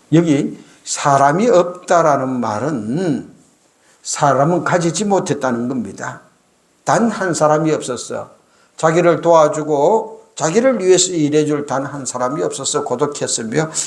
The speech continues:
그것으로 인해서 더 깊은 심령의 병을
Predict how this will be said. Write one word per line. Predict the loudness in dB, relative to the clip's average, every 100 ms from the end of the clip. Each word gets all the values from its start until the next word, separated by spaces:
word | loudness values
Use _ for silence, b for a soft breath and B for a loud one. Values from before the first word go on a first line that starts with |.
| B -2
그것으로 | 2 4 4 2 0 0
인해서 | 0 -2 -6 -6
더 | -6 -6
깊은 | -10 -14 -6 -2 -2
심령의 | -2 -2 0 0 2 0
병을 | 0 -2 0 0 -2